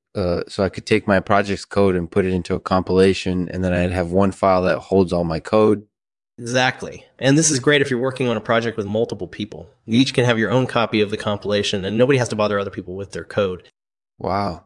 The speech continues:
Speaker 1: that's genius. And corrections?
Speaker 2: Uh, correction is basically a fix for a mistake in your project's code. You make the correction,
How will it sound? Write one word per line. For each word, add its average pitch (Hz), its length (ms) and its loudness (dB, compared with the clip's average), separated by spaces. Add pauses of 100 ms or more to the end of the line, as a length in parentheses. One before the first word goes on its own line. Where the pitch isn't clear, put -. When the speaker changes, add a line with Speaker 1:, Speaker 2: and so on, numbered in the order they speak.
Speaker 1:
that's - 220 -2
genius. 98 640 0
And 98 200 -2
corrections? 113 720 2 (640)
Speaker 2:
Uh, 110 160 -2
correction 123 680 2
is 110 220 -2
basically 120 480 0
a 104 40 -2
fix - 360 -2
for 113 180 0
a 107 60 0
mistake 113 480 0
in 107 200 -2
your 104 140 -4
project's 104 540 -2
code. 92 320 -4 (180)
You 135 140 2
make 151 180 4
the 127 80 -4
correction, 120 560 0